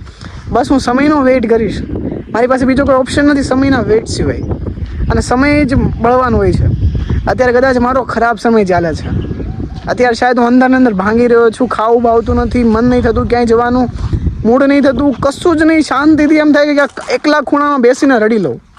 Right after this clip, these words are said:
એટલો રડું, એટલો રડું ને કે મગજ ફાટી જાય.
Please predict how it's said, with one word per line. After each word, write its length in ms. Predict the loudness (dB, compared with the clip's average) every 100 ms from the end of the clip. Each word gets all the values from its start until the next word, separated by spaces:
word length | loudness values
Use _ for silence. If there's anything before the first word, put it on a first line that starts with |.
| -16 -16 -18 -4
એટલો 260 | -2 2 2
રડું, 260 | 2 2
એટલો 220 | 2 2 2
રડું 220 | 2 2
ને 80 | 2
કે 100 | 0
મગજ 280 | 0 0 -2
ફાટી 260 | -4 -2 -4
જાય. 160 | -6